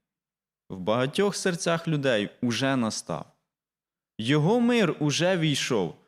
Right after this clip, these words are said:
І ці люди мають оцей внутрішній спокій. Зовні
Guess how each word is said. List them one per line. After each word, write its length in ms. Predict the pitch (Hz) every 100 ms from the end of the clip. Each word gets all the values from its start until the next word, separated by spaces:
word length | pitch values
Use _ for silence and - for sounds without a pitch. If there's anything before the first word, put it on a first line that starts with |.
| _ _ _ _ -
І 80 | 120
ці 240 | - 175
люди 260 | 180 151 143
мають 400 | 151 170 143 113
оцей 260 | 101 117
внутрішній 600 | 113 151 170 151 - 135
спокій. 560 | 123 - 123 101 - - - _ _ _ _ _ _ _ _ _ _ _ _ _ _ _
Зовні 680 | 107 135 180 139 117 95 90